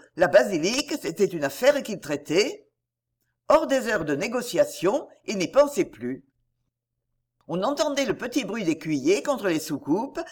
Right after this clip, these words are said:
et le babillage des jeunes filles. Subitement, tout s'interrompit. Marie-Joseph s'inclinait profondément devant mademoiselle Clock et se retournait aussitôt vers Geneviève, en lui adressant de la tête et de toute la souplesse de son corps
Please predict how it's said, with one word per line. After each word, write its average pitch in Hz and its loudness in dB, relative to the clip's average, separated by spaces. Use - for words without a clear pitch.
et - 0
le 170 4
babillage 190 4
des 185 0
jeunes 208 -4
filles. 120 -6
Subitement, 262 0
tout 311 0
s'interrompit. 175 -4
Marie-Joseph 196 2
s'inclinait 180 -4
profondément 214 -2
devant 151 -4
mademoiselle 202 -4
Clock 196 4
et 165 0
se 165 -2
retournait 220 -2
aussitôt 254 -4
vers 165 0
Geneviève, 160 2
en 196 4
lui 175 0
adressant 277 2
de 165 0
la 196 8
tête 190 4
et 135 -2
de 139 -2
toute 302 -4
la 269 6
souplesse 185 4
de 139 -2
son 127 -8
corps 202 2